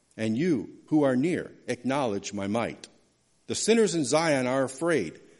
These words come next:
Fearfulness has seized the hypocrites. Who among us shall dwell with the devouring fire?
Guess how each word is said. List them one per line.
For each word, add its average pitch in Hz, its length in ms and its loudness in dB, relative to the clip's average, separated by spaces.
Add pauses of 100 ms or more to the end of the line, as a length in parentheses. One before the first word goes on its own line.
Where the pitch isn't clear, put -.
(280)
Fearfulness 101 680 -2
has 107 240 -2
seized - 380 -2
the 151 60 -4
hypocrites. - 680 -6 (640)
Who 208 160 4
among 160 320 4
us 113 140 -2
shall 120 180 -4
dwell 110 420 2
with 107 120 -4
the 123 80 -2
devouring 107 560 -4
fire? 117 480 -4